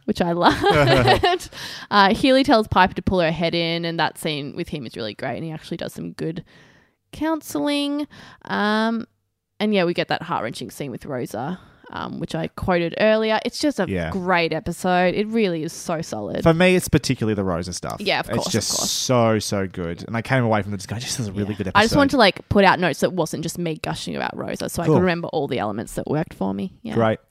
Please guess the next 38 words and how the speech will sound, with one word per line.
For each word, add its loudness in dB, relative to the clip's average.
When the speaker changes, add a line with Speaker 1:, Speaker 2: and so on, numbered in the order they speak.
Speaker 2:
Um, 6
just 4
while 10
you 4
mentioned 2
it 6
as 2
well, 6
we 4
didn't 0
really 2
talk 0
about 0
Furlow. 4
What 4
did 2
you 0
feel 0
about 2
f-, -20
the 2
Furlow 4
bit, -2
about -4
Piper -2
essentially -4
getting -4
out -4
for -2
an -6
episode? -6
Um, 2
at -4
this 2
point 0
in -2
the 2
story, 2